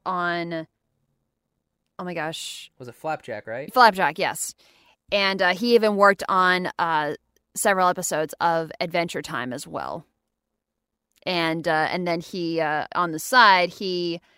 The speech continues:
Speaker 1: had, uh, he was trying to pitch, uh, two projects to Cartoon Network, and one of them was Tome of the Unknown.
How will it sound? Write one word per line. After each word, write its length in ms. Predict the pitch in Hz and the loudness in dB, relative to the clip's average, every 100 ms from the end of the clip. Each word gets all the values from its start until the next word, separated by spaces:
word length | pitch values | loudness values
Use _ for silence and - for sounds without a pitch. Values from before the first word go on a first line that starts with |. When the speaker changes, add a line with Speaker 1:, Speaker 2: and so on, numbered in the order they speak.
| _ _ | _ _
Speaker 1:
had, 360 | - 190 180 | 2 4 4
uh, 360 | - 175 165 160 156 | 2 2 0 -2 -6
he 140 | 214 | -6
was 100 | 202 | -6
trying 200 | - 202 | -2 -2
to 80 | 185 | -2
pitch, 500 | - 190 170 - - - | -4 -4 -2 -6 -10 -8
uh, 160 | 165 165 - | -6 -6 -8
two 500 | - 240 233 226 214 _ _ _ _ _ | -4 -2 -2 -4 -6 _ _ _ _ _
projects 840 | 233 190 175 156 147 - - - - - | 4 4 4 -2 -4 -10 -12 -14 -18 -16
to 100 | - | -6
Cartoon 420 | - 185 - 175 | -2 -2 -2 -6
Network, 460 | 170 160 151 151 165 | -2 -2 -4 -8 -8
and 140 | 170 | -6
one 160 | 170 165 | -4 -4
of 100 | 151 | -6
them 220 | 151 151 | -8 -6
was 260 | 143 147 - | -8 -10 -10
Tome 300 | - 160 147 | -8 -6 -6
of 140 | 139 | -10
the 140 | 147 | -12
Unknown. 600 | 123 127 131 76 82 87 | -10 -10 -10 -10 -12 -14